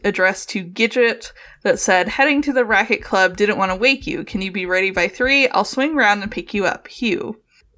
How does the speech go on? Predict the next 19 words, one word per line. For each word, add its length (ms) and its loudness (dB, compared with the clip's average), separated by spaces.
Um, 560 0
and 160 0
then 540 2
she 260 -4
searches 440 0
the 120 2
apartment, 760 -2
and 180 -2
she 320 0
eventually 640 0
finds, 840 -2
uh, 200 2
the 140 -6
package 720 -2
that 180 0
Darla 640 2
had 460 0
for 180 -2
her. 580 0